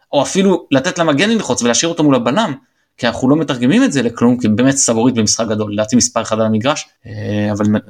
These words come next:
נגיע לזה קצת רגע בהמשך, ו-, אה, ואז הם הגבירו את הלחץ, ואתם רואה שלא עובד הענת כדור, אז כמו שנדב ואתה אמרתם,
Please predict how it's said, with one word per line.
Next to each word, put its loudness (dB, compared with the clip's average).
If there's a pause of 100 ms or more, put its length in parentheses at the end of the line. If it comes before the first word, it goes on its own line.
נגיע 0
לזה 0
קצת -6
רגע 0
בהמשך, -2 (680)
ו-, -2 (160)
אה, 0 (300)
ואז -2
הם 0
הגבירו 0
את -8
הלחץ, -8
ואתם -2
רואה 0
שלא 0
עובד 2
הענת -2
כדור, -6
אז -6
כמו -2
שנדב -2 (340)
ואתה -2
אמרתם, -4